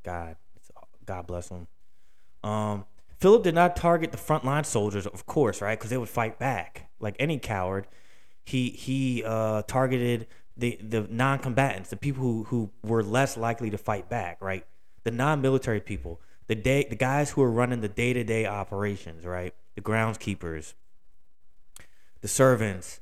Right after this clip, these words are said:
the carpenters, the priests, the, uh,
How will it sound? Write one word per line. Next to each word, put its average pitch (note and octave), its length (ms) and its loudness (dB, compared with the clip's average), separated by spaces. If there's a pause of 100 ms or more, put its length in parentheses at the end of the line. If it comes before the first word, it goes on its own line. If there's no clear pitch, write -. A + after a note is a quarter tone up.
(200)
the A#2 80 -4
carpenters, G#2+ 840 2 (360)
the G#2+ 60 -4
priests, A2 680 -2 (400)
the, A#2 380 2
uh, G#2+ 240 4